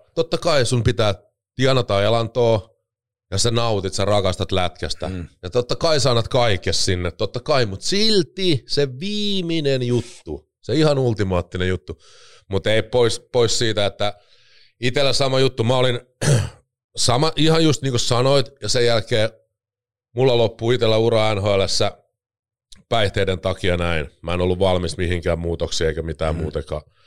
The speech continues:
Speaker 1: Päinvastoin mä olin valmis painaa lisää kaasua.
Speaker 2: Mm.
Speaker 1: Niin, mut sen jälkeen pääs tutustuu Eurooppaan, eri sarjoihin, huippuliigoihin. Samahan kävi sulla. Sä pelasit Ruotsissa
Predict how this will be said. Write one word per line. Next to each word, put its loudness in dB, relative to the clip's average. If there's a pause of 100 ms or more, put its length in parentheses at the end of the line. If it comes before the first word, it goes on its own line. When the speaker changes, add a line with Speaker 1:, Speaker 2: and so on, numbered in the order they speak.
(200)
Speaker 1:
Päinvastoin 0
mä -2
olin 0
valmis -2
painaa -2
lisää -2
kaasua. -6 (180)
Speaker 2:
Mm. -12 (500)
Speaker 1:
Niin, -2 (1300)
mut -12
sen 0
jälkeen 0
pääs -2 (480)
tutustuu 0
Eurooppaan, 2
eri 2
sarjoihin, 0
huippuliigoihin. 2
Samahan 2
kävi 2
sulla. 0
Sä -2
pelasit -2
Ruotsissa 0